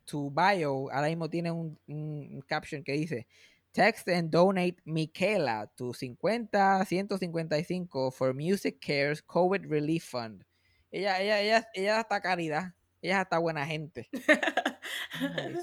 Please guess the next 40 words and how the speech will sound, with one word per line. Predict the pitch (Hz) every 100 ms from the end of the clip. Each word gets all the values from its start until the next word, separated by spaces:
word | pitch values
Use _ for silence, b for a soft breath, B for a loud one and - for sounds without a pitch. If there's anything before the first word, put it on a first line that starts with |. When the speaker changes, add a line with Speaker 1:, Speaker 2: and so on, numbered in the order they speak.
| -
Speaker 1:
señor, | 123 110 110 107 101 104 120 -
qué | 120
cosa | - 139 131
tan | - 123
espantosa. | 127 - - 110 110 - 82 113 127 - 80 85 - _ _ _
¿Qué | - 151
va | 165
a |
hacer? | - 139 131
Ya, | 143 151
ya, | 127 139 185 165
los | 143
otros | 156 190 202
días, | 226 190
yo | 170
me |
acuerdo, | 185 208
hace | 165 190
meses | 196 202 196
atrás, | 175 185 190
yo | 165
hablé | 170
en | 180
el | 175
podcast | - 190 - 160 156
de | 147
gente | 147 170 175 165
que, | 147 123 107 -
de | 156 139
compañías | 147 131 139 147 165 185
de | 190
representación | 196 196 185 196 185 180 185 196 180 180 180
de |
artistas | 165 165 214 - 139
que | 135
estaban | 131 143 175
representando | 180 170 175 160 170 180
a |
artistas | 156 170 - 147
muertos. | 131 139 -